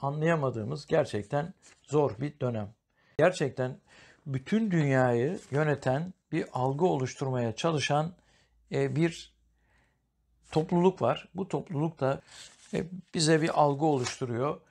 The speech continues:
Bizim bilmediğimiz bir şey olduğu kesin. Bunu öğrenebilecek miyiz? Bilemiyorum. Belki de, e, öğrenemeden biz de bu algı operasyonu içerisinde yok olup gideceğiz. Evet arkadaşlar,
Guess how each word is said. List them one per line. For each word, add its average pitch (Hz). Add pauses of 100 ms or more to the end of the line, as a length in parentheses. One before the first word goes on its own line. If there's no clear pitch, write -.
(140)
Bizim 165
bilmediğimiz 135 (320)
bir 135
şey 123
olduğu 127
kesin. 139 (540)
Bunu 160
öğrenebilecek 170
miyiz? 180
Bilemiyorum. 143 (120)
Belki 131
de, 135 (280)
e, 113 (460)
öğrenemeden 143
biz 131
de 104
bu 110
algı 123
operasyonu 107
içerisinde 104 (880)
yok 254
olup 131 (500)
gideceğiz. 101 (720)
Evet 170
arkadaşlar, 135